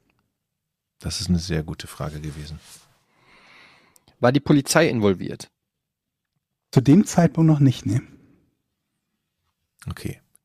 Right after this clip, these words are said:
Speaker 1: Der Bus
Speaker 3: Also sie sind, um das zusammenzufassen, sind nicht von der Polizei angehalten worden bei diesem Zwischenfall.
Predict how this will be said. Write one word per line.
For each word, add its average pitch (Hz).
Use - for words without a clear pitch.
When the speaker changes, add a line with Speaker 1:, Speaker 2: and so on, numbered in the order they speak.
Speaker 1:
Der 82
Bus -
Speaker 3:
Also 135
sie 139
sind, 156
um 139
das 131
zusammenzufassen, 151
sind 139
nicht -
von 196
der 190
Polizei 160
angehalten 98
worden 95
bei 107
diesem 104
Zwischenfall. 110